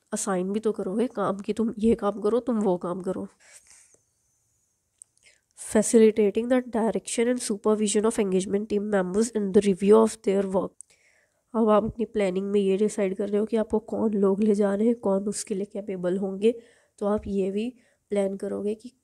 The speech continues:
कैसे उनके काम को चेक किया जाए, किस डायरेक्शन पे किससे कैसा काम कराना चाहिए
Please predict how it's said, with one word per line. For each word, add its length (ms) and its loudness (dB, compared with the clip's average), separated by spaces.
कैसे 380 -2
उनके 360 -4
काम 340 -8
को 120 -4
चेक 460 -6
किया 280 -2
जाए, 300 0
किस 300 0
डायरेक्शन 480 -6
पे 100 -4
किससे 380 -2
कैसा 380 -4
काम 320 -6
कराना 320 -8
चाहिए 380 -16